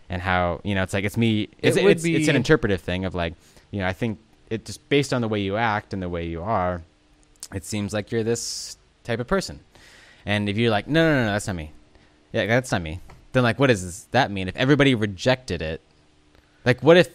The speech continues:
Speaker 1: what if in the study you, you got a bunch of people who, like, were really against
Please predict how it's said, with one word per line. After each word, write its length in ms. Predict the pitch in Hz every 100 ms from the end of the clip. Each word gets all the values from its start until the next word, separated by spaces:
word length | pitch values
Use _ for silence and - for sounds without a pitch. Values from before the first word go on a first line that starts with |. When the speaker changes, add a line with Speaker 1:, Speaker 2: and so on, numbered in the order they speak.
| _ 117
Speaker 1:
what 160 | 165
if 100 | 160
in 120 | 147
the 60 | 117
study 460 | - 110 92 92 - - _ -
you, 240 | 113 113 - _
you 100 | 117
got 160 | 107 110
a 60 | 101
bunch 180 | 113
of 60 | -
people 260 | 113 95 98
who, 160 | 104
like, 440 | 98 87 85 - - _ _ _ _ -
were 180 | 104 104
really 380 | 113 113 110
against 800 | 98 87 101 95 - - - -